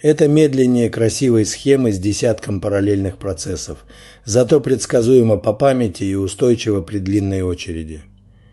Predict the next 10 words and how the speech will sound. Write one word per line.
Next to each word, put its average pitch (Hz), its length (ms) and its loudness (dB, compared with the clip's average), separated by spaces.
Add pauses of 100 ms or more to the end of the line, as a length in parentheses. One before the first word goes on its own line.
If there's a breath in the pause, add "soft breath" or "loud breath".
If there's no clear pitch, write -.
(380 soft breath)
Для 107 280 2
домашнего 113 540 2
производственного 104 920 0
узла 120 320 2
такая 110 400 -2
дисциплина 117 680 -2
полезнее 107 540 2
впечатляющего 101 840 -2
числа 98 380 -4
потоков. 92 680 -8